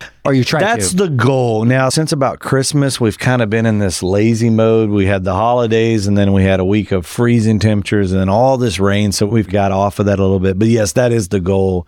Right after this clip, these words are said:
Speaker 2: is to try to post once a day. And it's a lot of work. But yeah.
Speaker 1: That's awesome.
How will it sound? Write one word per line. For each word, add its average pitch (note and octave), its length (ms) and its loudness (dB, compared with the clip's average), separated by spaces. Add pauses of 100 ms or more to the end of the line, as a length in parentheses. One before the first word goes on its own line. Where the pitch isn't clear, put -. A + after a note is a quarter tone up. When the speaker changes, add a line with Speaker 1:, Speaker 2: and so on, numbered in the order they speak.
(220)
Speaker 2:
is G2 140 -2
to G#2 120 -2
try F#2+ 240 0
to F#2 100 -2
post F#2 480 -2
once G2+ 320 -2
a F2+ 40 -2
day. F2+ 420 0
And G#2 140 0
it's E2+ 240 -6
a F#2+ 60 0
lot F2 240 0
of F2 60 0
work. E2+ 260 -2
But F#2 160 -4 (140)
yeah. E2+ 260 -4 (180)
Speaker 1:
That's F#2+ 260 -8
awesome. F#2 360 -2